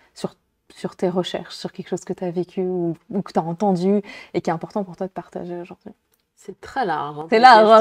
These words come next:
Speaker 2: question,
Speaker 1: c'est
Speaker 2: hein.
Speaker 1: <laughs> Elle était longue en plus, ta
Speaker 2: <laughs> Ça a été
Speaker 1: question.
Speaker 2: long.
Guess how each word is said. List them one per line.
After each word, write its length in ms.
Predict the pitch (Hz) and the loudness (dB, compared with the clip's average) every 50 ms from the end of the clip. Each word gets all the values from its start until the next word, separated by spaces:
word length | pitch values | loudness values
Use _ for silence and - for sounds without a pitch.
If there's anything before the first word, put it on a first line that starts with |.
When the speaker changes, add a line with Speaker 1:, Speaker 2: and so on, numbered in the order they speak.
| 214 220 | 6 4
Speaker 2:
question, 80 | - | 4
Speaker 1:
c'est 180 | 254 226 220 233 240 - 196 - - - - 311 302 277 - | 6 8 10 10 10 10 8 8 8 10 12 12 10 10 8
Speaker 2:
hein. 60 | 247 - - | 6 -2 2
Speaker 1:
<laughs> 60 | 185 | 6
Elle 120 | 233 254 269 | 8 8 8
était 140 | 269 302 285 | 8 8 8
longue 280 | 302 330 294 277 247 247 | 10 10 10 10 10 8
en 100 | 247 285 | 8 8
plus, 140 | 285 294 | 8 6
ta 60 | 285 - | 8 8
Speaker 2:
<laughs> 180 | 381 - - | 8 8 8
Ça 0 | - | 4
a 20 | 294 | 6
été 140 | 233 269 262 | 4 4 2
Speaker 1:
question. 320 | 240 202 185 269 302 359 359 | 2 4 6 6 6 6 6
Speaker 2:
long. 180 | 359 330 247 | 6 4 4